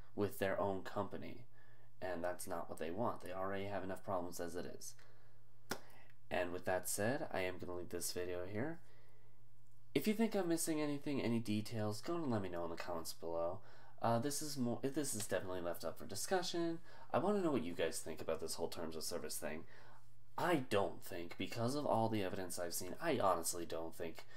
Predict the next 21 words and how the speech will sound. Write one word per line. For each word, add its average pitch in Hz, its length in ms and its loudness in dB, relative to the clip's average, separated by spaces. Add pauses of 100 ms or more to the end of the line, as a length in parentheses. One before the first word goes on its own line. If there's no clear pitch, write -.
(600)
um, 85 500 2 (460)
anybody's 95 480 2
gonna 82 180 -2
get 82 140 -2
their 82 100 -2
channel 82 300 -2
deleted 147 580 0
unless 90 280 -2
they 76 120 -4
spam, 127 840 2
or, 90 420 0
as 95 200 -2
I 90 60 0
said 85 240 0
earlier, 85 360 0
unless 90 280 -2
they 85 100 -2
spam 147 440 -2 (500)
or 90 260 2
do 98 180 0
something 87 520 -2